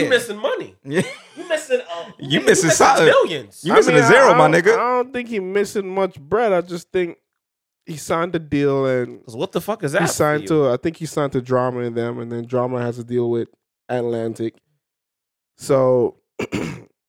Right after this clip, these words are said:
Speaker 3: you know, at the end of the day, when you're signed to a minor and a minor <laughs> signed to a,
Speaker 2: Right.
Speaker 3: a major, the checks divvy up. You feel me?
Speaker 1: But at the
Speaker 3: So
Speaker 1: same time, too,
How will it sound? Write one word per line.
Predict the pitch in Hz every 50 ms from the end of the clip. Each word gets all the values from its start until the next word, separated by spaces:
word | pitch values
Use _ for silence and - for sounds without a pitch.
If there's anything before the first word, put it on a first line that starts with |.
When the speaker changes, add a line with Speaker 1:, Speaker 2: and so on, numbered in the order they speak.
| _ _ _
Speaker 3:
you | - 143 147 139
know, | 135 131 127 123 123 120
at | 107 117 127
the | 139 143
end | 156 165 165
of | 151
the | 147
day, | 143 147 147
when | 147 156 156
you're | 156 151
signed | 131 - - 160 156 165 165 151
to | - 156 139
a | 127
minor | 127 131 139 147 147 143 143 139 131
and | 127
a | 127 127
minor | 131 135 143 147 143 139
<laughs> |
signed | 131 - - 139 135 143 135 139 - -
to | 196 175 160
a, | 151 143 123
Speaker 2:
Right. | 135 135 123 120 127 120 - -
Speaker 3:
a | 123 127
major, | 143 151 160 185 214 233 208 165 160 135 131 127 117 - _ _ _ _ _ _ _ _ _ _ _ _ _ _ _ _ _ _ _ _ -
the | 196
checks | - - - 262 - -
divvy | - 247 269 277 277 302 320 339
up. | 440 320 185 - _ _ _ _ - 180
You | 185 185
feel | 165 196 214 240 247
me? | 262 269 285 269
Speaker 1:
But | - -
at | - 160 233
the | 233 233
Speaker 3:
So | 226 202
Speaker 1:
same | 175 180 190 196 190
time, | - 220 202 202 202 196
too, | - - 214 220 277 294 269 240